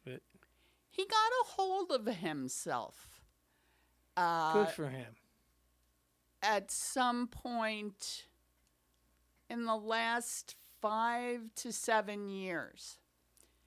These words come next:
Speaker 2: And he realized that all this anger and angst and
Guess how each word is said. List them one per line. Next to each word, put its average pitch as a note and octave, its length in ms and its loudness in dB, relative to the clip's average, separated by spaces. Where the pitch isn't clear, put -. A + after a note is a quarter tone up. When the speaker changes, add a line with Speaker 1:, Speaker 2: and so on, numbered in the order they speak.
Speaker 2:
And A3 240 0
he A#3+ 180 0
realized G#3 1120 -2
that E3+ 260 -2
all B3+ 300 4
this F#4+ 320 -4
anger G#3 1080 2
and F#3+ 520 2
angst G3+ 840 4
and F#3 720 2